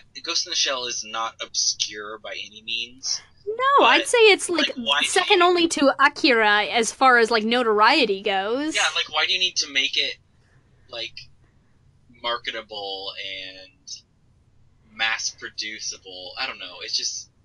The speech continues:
Speaker 1: it's already successful. Like, I don't, I don't
Speaker 2: Yeah,
Speaker 1: know. It's
Speaker 2: it's already a thing. Like, I don't know. And, and it's a,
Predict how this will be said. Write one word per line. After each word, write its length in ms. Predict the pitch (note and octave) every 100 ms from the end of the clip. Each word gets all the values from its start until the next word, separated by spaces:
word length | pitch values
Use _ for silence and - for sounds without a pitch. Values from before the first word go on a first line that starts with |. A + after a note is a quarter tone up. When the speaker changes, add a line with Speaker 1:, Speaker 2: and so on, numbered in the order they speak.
| _ _ _ _ _
Speaker 1:
it's 140 | - E3
already 180 | A3+
successful. 640 | A3 F#3 - F#3 - D#3+ C#3 D3+
Like, 180 | C#3+ - - -
I 60 |
don't, 160 | D#3 -
I 80 | -
don't 100 | C#4+
Speaker 2:
Yeah, 220 | A#3+ F3+
Speaker 1:
know. 60 | B2+
It's 180 | - - -
Speaker 2:
it's 280 | C4 - E4+ -
already 300 | D4+ D#4+ D#4
a 100 | C#4
thing. 560 | - A#3 G#3 A3 -
Like, 560 | A3+ A3+ A3 A3 - -
I 160 | C#4 C#4
don't 180 | B3+ A3
know. 60 | -
And, 160 | E4+ G4+ -
and 260 | D#4 C4 - - - - - - - - -
it's 200 | G4 G4
a, 180 | F4